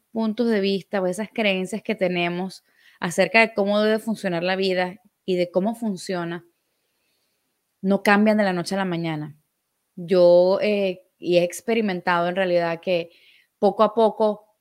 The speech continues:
es que voy haciendo tomas de conciencia y me voy cuestionando aquello que creo que es una verdad absoluta. Y ese cuestionarme esas verdades que yo tomaba, que yo asumía que eran totalmente, eh, bueno, ciertas, obviamente, no, una verdad es cierta.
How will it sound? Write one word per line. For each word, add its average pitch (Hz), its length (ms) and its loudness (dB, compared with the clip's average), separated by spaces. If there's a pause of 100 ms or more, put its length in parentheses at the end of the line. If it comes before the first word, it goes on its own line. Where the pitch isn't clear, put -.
(160)
es 180 180 -4
que 196 200 -2
voy 202 260 0
haciendo 208 420 -4
tomas 208 280 -2
de 208 100 -4
conciencia 185 800 -8
y 185 120 -4
me 180 160 -4
voy 170 300 2
cuestionando 202 1000 -2
aquello 170 440 -2
que 196 180 -2
creo 180 340 2
que 170 420 4
es 170 180 -12 (320)
una 196 280 0
verdad 180 340 0 (340)
absoluta. 165 800 -4 (680)
Y 220 200 4
ese 269 280 -2
cuestionarme 226 1040 -2
esas 220 480 -6
verdades 214 760 -2
que 202 100 -8
yo 180 160 -6
tomaba, 208 720 -6 (160)
que 190 100 -10
yo 180 120 -6
asumía 220 480 -4
que 190 160 -2
eran 190 200 -6
totalmente, 190 1040 -4
eh, 156 40 -6
bueno, 165 260 -8
ciertas, 175 380 -6
obviamente, 165 420 -6
no, 165 100 -8
una 160 140 -8
verdad 156 220 -8
es 151 80 -18
cierta. 160 280 -6